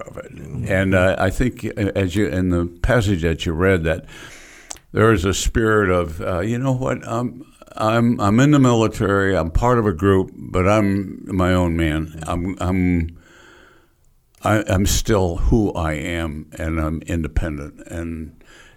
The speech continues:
Speaker 1: you're, you're loyal to your soul. You're loyal to, uh, what you really wanna do. It just, it just so happens you're in this organization where everybody else feels the same way. And if you don't feel that way, you probably won't get through training.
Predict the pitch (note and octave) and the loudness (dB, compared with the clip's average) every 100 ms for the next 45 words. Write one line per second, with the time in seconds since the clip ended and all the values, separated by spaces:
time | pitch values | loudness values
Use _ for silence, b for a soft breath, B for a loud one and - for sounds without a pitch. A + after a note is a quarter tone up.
0 | b b - - - - G2 F2+ E2 - | b b -20 -18 -14 -8 -4 -4 -4 -8
1 | - F2+ F2 E2+ F#2+ G#2 G2+ F2+ G2 E2+ | -10 -6 -4 -2 2 4 4 2 0 0
2 | D#2 - C3 C3+ C3 A#2 E2+ F2 F#2+ F#2 | -2 0 4 4 4 0 -2 0 2 2
3 | F2 - E2+ D#2+ D#2+ D#2 D#2+ B B B | 0 -2 -2 -2 -4 -8 -14 B B B
4 | B B - - - F2+ F2 E2+ F#2 - | B B -20 -16 -6 -4 -2 -2 -2 -2
5 | F2 F#2+ F2 D#2+ D#2+ D#2+ D#2 D2+ G2+ G2 | 0 2 2 0 -2 -2 -2 0 4 4
6 | F#2 E2+ D#2 D#2 - - - _ - - | 4 0 -2 -4 -6 -10 -16 _ -20 -14
7 | F2 A2 - - E2+ - F2+ - G2 - | -10 -10 -10 -10 -6 -2 -2 0 0 0
8 | E2+ D#2 D#2+ E2+ D2+ - F2+ D#2+ D#2+ D2 | -2 -2 -4 -2 -2 -2 -2 -2 -4 -2
9 | F2 A2 F2+ D2+ E2+ F2 E2+ D2 D2 D#2 | -2 0 -2 -4 -4 -4 -6 -6 -6 -4
10 | F#2+ - - C#2+ D2 D2+ - F2 E2 D#2+ | -4 -6 -6 -6 -8 -10 -8 -6 -4 -2
11 | A2+ G2+ - E2 B B B - C3 F#3 | 0 0 -2 -10 B B B 0 4 4
12 | G#3 - F#3+ F#3 F#2 F2+ A2 A2 - D#3+ | 2 2 2 4 2 0 0 0 0 2
13 | B2+ F#2+ F#2 E2 D#2+ - C#2 - - - | 2 2 2 0 -4 -4 -6 -6 -6 -8
14 | - | -14